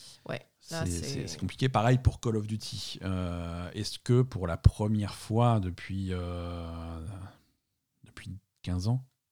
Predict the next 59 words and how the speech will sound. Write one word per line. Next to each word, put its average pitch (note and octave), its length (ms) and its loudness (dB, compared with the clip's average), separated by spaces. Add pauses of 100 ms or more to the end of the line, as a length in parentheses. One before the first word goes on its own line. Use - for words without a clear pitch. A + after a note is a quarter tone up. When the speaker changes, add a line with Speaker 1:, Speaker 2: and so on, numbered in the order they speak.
(360)
Speaker 2:
enfin, - 100 -8
si, - 140 -10
plus - 260 -6
que G2 80 -2
ça, A2+ 220 0 (420)
est-ce - 80 -10
que - 80 -2
pour G2 220 0
la F#2 60 2
première G#2+ 280 2
fois, B2 140 2
on - 20 4
n'aura F#2 220 2
pas G2 100 2
de G2 80 0
Call G2+ 240 2
of F#2 140 -2
Duty, F#2+ 480 -2 (100)
euh, F2 420 -2
cette - 240 -6
année ? G2+ 220 0 (220)
Speaker 1:
Mm. D#3+ 100 -8 (680)
Speaker 2:
Je - 120 -6
sais G#2+ 160 0
pas. - 160 -6 (140)
Speaker 1:
Certainement. D#3 480 -8
Speaker 2:
Je F2+ 100 -2
sais F#2 120 -6
pas. - 320 -6
Là, A2 120 0
ils A2 60 2
sont - 120 -2
encore G2+ 240 0
dans G2+ 100 0
les, G2+ 140 0
dans G2+ 140 -2
les G#2+ 80 0
temps. D3 180 2
Généralement, G2+ 300 0
ils G2+ 100 -2
l'annoncent F#2 380 -2
assez - 180 -4
tard, B2 240 4
le G2 60 2
Call F#2+ 160 0
of F#2+ 80 -2
Duty, G2+ 320 0
mais, G2 160 4
euh, E2+ 500 -4 (480)
mais F2 160 -4
il F2 80 -4
va F#2 80 -6
falloir E2 300 -4
voir, G#2 340 2
euh, F2+ 180 0
ce - 120 -8
qu'ils F2 120 -6
vont E2+ 80 -2
faire. B2+ 180 0